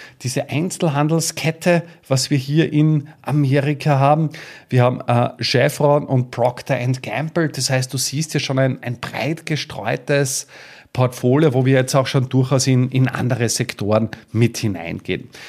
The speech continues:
In den Top fünfundzwanzig findest du auch noch bekannte Unternehmen wie beispielsweise I B M oder Coca-Cola. J P Morgan aus dem Finanzbereich haben wir hier auf Platz achtzehn mit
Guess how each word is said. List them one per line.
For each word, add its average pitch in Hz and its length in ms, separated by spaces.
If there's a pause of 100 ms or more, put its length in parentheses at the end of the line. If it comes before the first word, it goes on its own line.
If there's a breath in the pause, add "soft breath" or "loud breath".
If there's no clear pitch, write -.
(340 loud breath)
In 160 140
den 170 120
Top 196 220
fünfundzwanzig 208 800
findest 185 340
du 185 80
auch 165 140
noch 151 260 (300)
bekannte 160 580
Unternehmen 143 720
wie 135 160
beispielsweise 131 920 (200)
I 135 120
B 135 180
M 151 340
oder 127 280
Coca-Cola. 135 960 (300 loud breath)
J 139 200
P 147 120
Morgan 135 400
aus 131 160
dem 123 180
Finanzbereich 135 920
haben 131 100
wir 131 160
hier 131 220
auf 127 100
Platz 131 240
achtzehn 143 580
mit 131 300